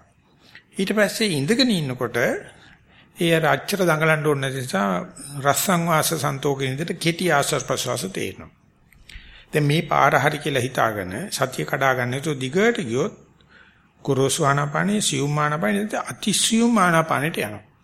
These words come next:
දැන් මේ අතිසියුම් ආනාපානෙ ගියාට පස්සේ රූප ලෝකයට කැමති එක්කන අර ගොරෝසු ආනාපානට කැමති වෙනවා. සියුම් ආනාපානට කැමති වෙනවා. අතිසියුම් වෙනකොට කලබල වෙනවා. යම් විදිහට අරූප ලෝකයට කැමති කෙනෙක් ඉන්නවා නම් එයා දන්නවා ගොරෝසු ආනාපානෙ මේ රූප ලෝකේ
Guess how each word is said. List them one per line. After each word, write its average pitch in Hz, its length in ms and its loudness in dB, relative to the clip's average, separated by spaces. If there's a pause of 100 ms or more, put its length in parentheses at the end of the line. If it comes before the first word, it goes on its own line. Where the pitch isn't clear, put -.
(800)
දැන් 165 160 2
මේ 185 200 2
අතිසියුම් 202 640 2
ආනාපානෙ 185 580 4
ගියාට 160 340 2
පස්සේ 139 500 2
රූප 180 240 4
ලෝකයට 180 400 2
කැමති 151 380 0
එක්කන 143 260 -6
අර 196 220 -2
ගොරෝසු 185 440 2
ආනාපානට 131 480 0
කැමති 160 360 -4
වෙනවා. 180 240 -2 (340)
සියුම් 196 420 2
ආනාපානට 131 500 4
කැමති 160 360 -2
වෙනවා. 156 260 -2
අතිසියුම් 190 460 0
වෙනකොට 175 300 -2
කලබල 101 360 0
වෙනවා. - 280 -18 (1300)
යම් 143 220 2
විදිහට 208 300 2
අරූප 180 340 4
ලෝකයට 208 340 4
කැමති 151 300 0
කෙනෙක් 131 280 -2
ඉන්නවා 160 300 2
නම් 147 180 -2
එයා 160 180 2
දන්නවා 147 340 0
ගොරෝසු 175 400 2
ආනාපානෙ 135 520 0
මේ 110 180 -4
රූප 151 240 -2
ලෝකේ 113 460 -4